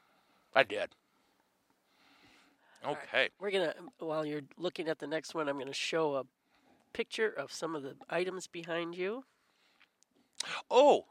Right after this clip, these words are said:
Speaker 1: groovy. Okay. Am I, what am I doing?
Speaker 2: You're, you're good right there.
Speaker 1: Okay, so what Carrie's showing you all right now are some of the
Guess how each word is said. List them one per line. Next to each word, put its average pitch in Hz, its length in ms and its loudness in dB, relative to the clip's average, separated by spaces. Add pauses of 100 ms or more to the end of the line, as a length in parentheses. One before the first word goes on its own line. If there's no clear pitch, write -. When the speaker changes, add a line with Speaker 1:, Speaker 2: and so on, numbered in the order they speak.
Speaker 1:
groovy. 170 420 0 (200)
Okay. 165 440 2 (100)
Am 143 140 2
I, 135 120 8 (240)
what 165 160 0
am 170 120 2
I 147 140 8
doing? 90 380 -6
Speaker 2:
You're, 156 380 -4
you're 175 200 -2
good 160 300 0
right 143 220 -2
there. 147 320 -2
Speaker 1:
Okay, 156 320 0
so 147 180 0
what 196 180 2
Carrie's 254 300 -2
showing 165 400 4
you 117 160 2
all 110 160 4
right 110 240 0
now 113 240 2 (400)
are 131 80 4
some 190 260 4
of 202 60 2
the 170 100 6